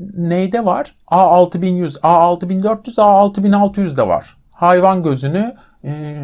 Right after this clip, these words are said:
continuous autofocus olarak yapamıyor. Single eye autofocus olarak da yapamıyor. Continuous biliyorsunuz sürekli, e, takip, autofocus takibi oluyor. E, hiçbir türlü hayvan gözünü, e, fark edemiyor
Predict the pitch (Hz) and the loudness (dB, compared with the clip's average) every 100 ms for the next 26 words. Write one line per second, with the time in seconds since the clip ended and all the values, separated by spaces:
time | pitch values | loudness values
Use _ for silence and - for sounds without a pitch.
0 | - - 170 165 196 185 147 - 147 143 | -14 -6 -4 -2 -2 -2 -6 -6 -4 -4
1 | 139 139 143 139 120 139 202 196 170 180 | -6 -8 -8 -6 -4 -2 -2 -4 -4 -4
2 | 113 - - 190 185 170 156 151 131 139 | -4 -8 -4 -4 -2 0 2 2 0 -4
3 | 139 - - 170 160 165 180 - 107 - | -8 -10 -10 -6 -4 -4 -6 -6 -6 -8
4 | 82 - - 156 139 180 156 220 - - | -16 -18 -6 -6 -4 -4 -4 -6 -8 -20
5 | - _ - 160 139 196 269 - - - | -20 _ -6 -4 -4 -4 -10 -10 -10 0
6 | 202 202 208 196 139 _ - 127 123 113 | 0 0 -2 -2 -2 _ -6 -4 -2 -4
7 | 135 117 104 - 104 - - - 123 120 | -2 -2 -2 -6 -10 -14 -18 -8 -6 -4
8 | 117 120 - - 113 107 104 113 101 147 | -4 -6 -10 -4 -2 -2 -4 -6 -6 -4
9 | 202 269 - - _ - 131 127 127 101 | -6 -8 -20 -20 _ -14 -10 -10 -10 -14
10 | - - 143 _ _ _ _ _ _ _ | -20 -20 -20 _ _ _ _ _ _ _
11 | _ 170 - - 208 180 - 139 220 240 | _ -18 -14 -10 -8 -8 -4 -4 -2 0
12 | 185 180 180 175 139 131 196 262 - _ | 2 4 2 0 -4 -4 -6 -8 -14 _
13 | - - - 160 160 160 156 165 - 175 | -18 -12 -10 -10 -10 -12 -12 -14 -4 0
14 | 160 160 165 165 135 95 | 0 0 -2 0 -2 -6